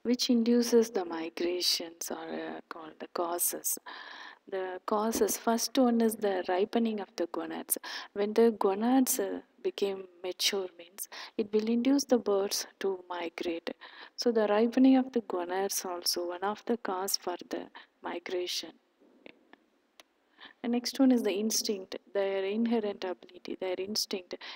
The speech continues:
It will induce the birds to migrate from the feeding ground to the breeding ground and the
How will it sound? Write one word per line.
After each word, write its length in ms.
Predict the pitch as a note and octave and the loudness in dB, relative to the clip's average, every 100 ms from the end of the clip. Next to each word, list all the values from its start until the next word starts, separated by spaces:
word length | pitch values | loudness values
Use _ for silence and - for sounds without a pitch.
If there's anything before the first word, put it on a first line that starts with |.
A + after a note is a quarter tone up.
| - | -10
It 100 | G3 - | -6 0
will 160 | G3 | 0
induce 380 | G3+ A3+ B3 A#3+ | 2 4 6 6
the 120 | G#3 | 2
birds 460 | - F#3 F#3 A3+ - - _ - | 0 -2 -2 -6 -10 -16 _ 0
to 120 | G#3 | 0
migrate 580 | F#3+ G3+ G#3 A#3+ A#3+ A#3 | 2 -4 0 0 0 0
from 320 | A3 G3 G3 | -2 -2 -2
the 340 | F#3+ F3+ F3+ F3+ - - _ _ _ _ | -4 -4 -6 -10 -16 -20 _ _ _ _
feeding 460 | - A#3+ A#3+ A#3 A3+ | 0 2 4 4 2
ground 380 | G#3+ F#3 F#3+ F#3 | 0 -2 -2 -2
to 80 | F#3+ | 0
the 160 | F3 E3+ | 2 0
breeding 480 | - F#3+ G3 G3 | 2 0 0 -6
ground 300 | F#3+ E3+ E3+ - | -6 -8 -8 -12
and 220 | G3+ E3+ F3+ | -10 -8 -2
the 180 | F3+ | -2